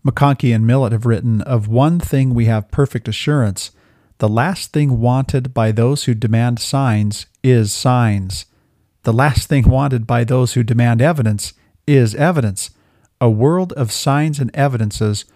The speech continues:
would not soften their hearts. The leaders of the Jews sought signs, and Christ gave them signs sufficient to convince any people, yet they rejected him."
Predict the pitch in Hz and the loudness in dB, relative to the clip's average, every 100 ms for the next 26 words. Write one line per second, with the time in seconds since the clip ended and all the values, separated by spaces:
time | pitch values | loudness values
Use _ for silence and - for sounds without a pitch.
0 | _ - 123 107 117 135 113 - - - | _ -2 -2 0 2 2 0 -4 -8 -2
1 | 117 107 110 107 101 113 92 - - - | 0 0 -2 -2 0 0 0 -4 -12 -14
2 | _ _ _ - 123 110 135 156 147 131 | _ _ _ -6 0 2 2 2 0 -2
3 | 117 110 123 135 135 - 120 - - 127 | -2 0 0 0 -2 -2 -2 -4 -4 0
4 | 113 110 117 - - 113 104 - 135 135 | 2 2 0 -4 -4 -2 -2 -2 -2 -2
5 | - - 123 143 185 123 101 - 101 95 | -6 -4 0 0 2 0 0 -4 -4 -4
6 | 92 - _ _ - - 120 135 113 117 | -6 -12 _ _ -12 -6 -4 -2 -2 -4
7 | - 113 117 107 110 - - 131 127 107 | -4 -4 -2 0 -2 -4 -4 0 0 -2
8 | 139 147 - 98 95 _ _ _ - 127 | -4 -4 -4 -4 -6 _ _ _ -4 -2
9 | 110 - - _ 110 101 98 101 98 - | -2 -4 -18 _ -4 -2 -4 -4 -6 -6
10 | 101 113 101 113 - | -6 -4 -4 -8 -14